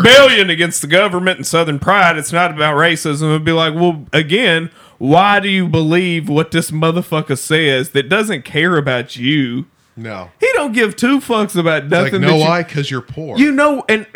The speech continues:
Speaker 2: And not even that you're poor. You're just not really
Speaker 1: Well,
Speaker 2: rich.
Speaker 1: let, let's be real. Let's be real. And I would love for a motherfucker to message us and explain to me why I'm wrong. Trump is not a motherfucking Republican.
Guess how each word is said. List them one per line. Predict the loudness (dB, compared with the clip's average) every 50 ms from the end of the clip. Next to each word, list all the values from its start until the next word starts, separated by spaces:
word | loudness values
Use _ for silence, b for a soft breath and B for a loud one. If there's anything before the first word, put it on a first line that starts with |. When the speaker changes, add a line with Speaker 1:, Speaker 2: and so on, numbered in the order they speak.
| -6 -4
Speaker 2:
And | 0 2
not | 2 4 2 2
even | 0 0
that | -2 -2 -2
you're | -6 -8
poor. | -6 -4 -2 -2 -2
You're | -2 0 0 0 0
just | 0 -2 -2 -2
not | -2 -2 -2 -2 -4 -4 -4
really | -4 -4 -2 0 0
Speaker 1:
Well, | 0 0
Speaker 2:
rich. | 0 -4 -8 -8 -10 -14 -16 -14 -8 0
Speaker 1:
let, | 2 2 2 2 0
let's | -4 -4 -4 -2
be | -2 -2 0 2
real. | 2 2 2 2 0 -2 -4 -6 _ b b b b b b
Let's | -2 -2 -2 0 -2
be | -2 -2 0
real. | 0 0 0 0 0 0
And | 0 0 2
I | 2 2 2
would | 2 0 0
love | 0 -2 -2 -2 -2
for | -2 -2
a | 0
motherfucker | 0 0 -2 -2 0 -2 -2 -2 -2 -4
to | -4
message | -2 0 0 2 2 2 0 -2 -2 -2 -4 -4
us | -2 0 0 2 2 0 0 -2 -6 -12 -14 _ _ _
and | -2 0 0
explain | 0 -4 -6 -8 -6 -2 0 0 0 0
to | -2 -2
me | -2 -2 0
why | 0 0 0 0 0
I'm | 0 -2 -2 -2
wrong. | -2 -2 -2 -4 -6 -8 -10 -14 -20 _ _ _ _ _ _ _ _ _ _ _ _ _ _ _ _ _ _
Trump | -2 0 2 2 2 0
is | -2 -2 -2
not | 0 0 0 0
a | 0
motherfucking | 0 -2 -2 -2 -2 -2 -2 -2 -2 -2 -4 -4
Republican. | -4 -4 -2 0 0 0 -2 -4 -8 -10 -14 -20 -20